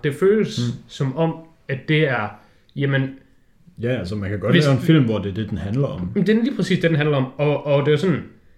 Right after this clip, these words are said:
Speaker 1: hvis du fjernede det her fra filmen, så var filmen bare, så, så faldt den fra hinanden.
Speaker 2: Mm.
Speaker 1: Og så er det jo egentlig ret godt. Og så det, den
Speaker 2: Det er mere bare, når film vil have den der.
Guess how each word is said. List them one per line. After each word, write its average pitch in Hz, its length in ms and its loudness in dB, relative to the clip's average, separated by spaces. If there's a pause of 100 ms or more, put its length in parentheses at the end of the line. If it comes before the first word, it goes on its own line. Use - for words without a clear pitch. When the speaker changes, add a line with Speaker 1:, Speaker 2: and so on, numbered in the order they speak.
(120)
Speaker 1:
hvis 156 220 0
du 175 120 2
fjernede 202 480 0
det 139 80 0
her 127 100 -2
fra - 120 -10
filmen, 101 340 -8 (500)
så - 180 -2
var 180 80 4
filmen 156 400 0
bare, 127 220 -2
så, 160 280 -2
så - 280 -2
faldt - 180 -2
den 107 80 -10
fra 120 120 -2
hinanden. 117 320 -2 (180)
Speaker 2:
Mm. 98 220 -8 (840)
Speaker 1:
Og 131 80 -4 (100)
så 247 140 0
er - 60 0
det 190 80 4
jo 135 80 4
egentlig 104 220 -2
ret 151 200 -2
godt. 107 220 -4 (180)
Og 135 100 -2
så 180 100 0
det, 175 140 0
den 175 280 0 (440)
Speaker 2:
Det - 60 -8
er 90 40 -6
mere 107 220 2
bare, 120 140 -2
når 101 80 -4
film 107 200 -4
vil 92 80 -6
have 104 120 -6
den 95 100 -8
der. 90 120 -8